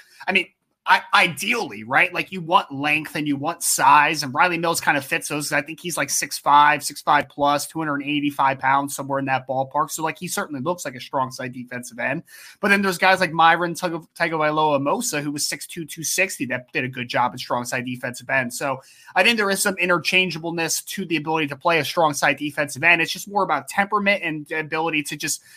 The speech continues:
you know, kind of just do some of the dirty work at strong side defensive end and play from a little bit of multiple alignments at times.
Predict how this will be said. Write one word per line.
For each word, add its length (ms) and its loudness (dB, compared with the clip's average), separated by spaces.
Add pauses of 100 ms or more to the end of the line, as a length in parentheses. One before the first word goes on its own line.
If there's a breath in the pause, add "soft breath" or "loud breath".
(140 soft breath)
you 80 -6
know, 120 0
kind 180 2
of 80 -2
just 260 -6 (160)
do 200 -4
some 200 2
of 80 -4
the 80 0
dirty 340 0
work 400 -8
at 160 -2
strong 300 -2
side 240 -2
defensive 440 -4
end 160 2
and 80 -4
play 180 0
from 200 -2
a 40 -2
little 200 -2
bit 100 -2
of 120 -4
multiple 440 -6
alignments 520 2
at 160 -2
times. 440 4